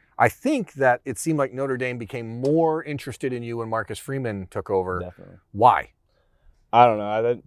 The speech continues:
Speaker 2: I, I've talked to Coach Freeman a bunch, and he definitely said he liked my style probably more than the other coaches. But, uh, I mean, he definitely sees more in me than the other guys did, and, uh, he likes it. So, I mean, it's nice talking to him.
Speaker 1: Is there a specific role change that maybe he sees differently than, than Clark Lea did?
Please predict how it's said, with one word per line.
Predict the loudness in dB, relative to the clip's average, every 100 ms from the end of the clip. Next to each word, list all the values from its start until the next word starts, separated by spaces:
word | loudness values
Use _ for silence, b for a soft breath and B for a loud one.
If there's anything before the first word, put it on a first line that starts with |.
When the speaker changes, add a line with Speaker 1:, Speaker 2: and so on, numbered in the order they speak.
| -2
Speaker 2:
I, | 0
I've | 2
talked | 2 0
to | -4
Coach | -6 -8 -6
Freeman | -8 -6
a | -4
bunch, | -4 -6 -10
and | -12 -10
he | -4
definitely | -2 -2 -4
said | -4 -4
he | -2
liked | -6 -8
my | -14
style | -4 -2 -2
probably | -2 -4 -4
more | -6 -8
than | -8
the |
other | -8 -6
coaches. | -6 -8 -8 -8
But, | -4 -2
uh, | -2 -4 -6 -8
I |
mean, | -8 -8 -8
he | 2
definitely | 2 2 -2
sees | -10 -12 -8
more | -6 -6
in | -8
me | -10
than | -10
the | -10 -8
other | -8
guys | -10 -12 -10
did, | -10 -8
and, | -10 -10
uh, | -8 -8 -10
he | -10 -8
likes | -6 -8 -10
it. | -12 -12 _ b b b
So, | -2 -2
I | -4
mean, | -12 -14 -16 _ _
it's | -16 -10
nice | -10 -8
talking | -10 -12
to | -18
him. | -20 -16 -10
Speaker 1:
Is | 0
there | 2
a | 2
specific | -4 -6 -6 -4 -6
role | -4 2 2 2
change | -2 -6 -6 -8
that | -8
maybe | -6 -6
he | -4 -6
sees | -6 -8 -4
differently | -6 -6 -10
than, | -8 -10 -10
than | -10 -10
Clark | -6 -6 -6
Lea | -10
did? | -10